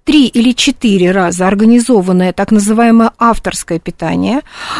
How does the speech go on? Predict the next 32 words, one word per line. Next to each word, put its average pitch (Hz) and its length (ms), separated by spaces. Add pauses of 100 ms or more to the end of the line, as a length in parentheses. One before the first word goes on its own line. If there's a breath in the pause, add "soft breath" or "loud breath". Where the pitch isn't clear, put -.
(120 loud breath)
Э, 196 180
как - 160
человек, - 220
который 226 380
поплавал 185 500
немножко 190 460
по 196 140
нашим 196 380
рекам, 214 680
э, - 20 (140)
к - 80
моему 247 320
большому 196 460
удивлению, 247 500
я 214 140
была, 220 200
честно 277 320
говоря, 196 320
поражена. 220 680
То - 100
есть 190 160
такой 226 640
вкуснятины 233 800
я 214 300
в 185 120
Москве 233 720 (160)
в 214 100
основном 214 500
в 185 60
ресторанах 214 640
не 226 240
ела. 180 420